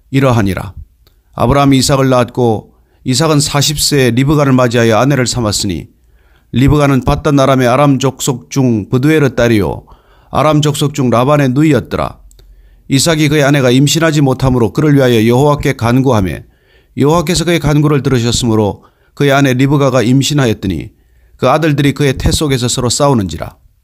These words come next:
그가 이르되 "이럴 경우에는 내가 어찌할꼬?" 하고 가서 여호와께 묻자온대 여호와께서 그에게 이르시되 "두 국민이 내 태중에 있구나. 두 민족이 내 복중에서부터 나누이리라.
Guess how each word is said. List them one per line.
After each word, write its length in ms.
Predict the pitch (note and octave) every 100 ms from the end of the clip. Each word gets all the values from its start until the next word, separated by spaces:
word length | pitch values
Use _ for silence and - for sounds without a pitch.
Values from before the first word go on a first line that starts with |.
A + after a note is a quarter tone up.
| _ _ _ _ _ _ _
그가 260 | - A#2+ B2+
이르되 260 | C3 C3
"이럴 200 | C3 D#3+
경우에는 400 | D#3 D3 C#3+ C3+
내가 200 | B2 A#2+
어찌할꼬?" 680 | A#2 A#2+ F3 D3 D3 B2+ A#2
하고 180 | A#2 A2
가서 340 | A#2 A2 A2
여호와께 440 | A#2 C3 C#3 C#3 B2+
묻자온대 720 | B2 B2 D#3 G#2 E2+ C#2 - _ _ _ _ _ _ -
여호와께서 420 | D3 F3 F#3 F3
그에게 280 | F3 D#3+ C#3+
이르시되 540 | C3+ A2 - A2+ F2+ - _ _ -
"두 220 | D3 D3+
국민이 480 | F3 G3 G3 E3+ C#3
내 220 | C#3 C3+
태중에 320 | F3+ F3+ D#3
있구나. 480 | G#2+ A2 F2 - - _ _ _ _ _ _
두 160 | C#3+ C#3+
민족이 480 | F3+ G#3 F3+ D3 B2+
내 180 | C#3+
복중에서부터 800 | B2+ D3 D3+ D#3 C3+ B2 B2+ A#2+
나누이리라. 760 | A2+ B2 C3+ A#2+ F#2+ A#1+ A#1+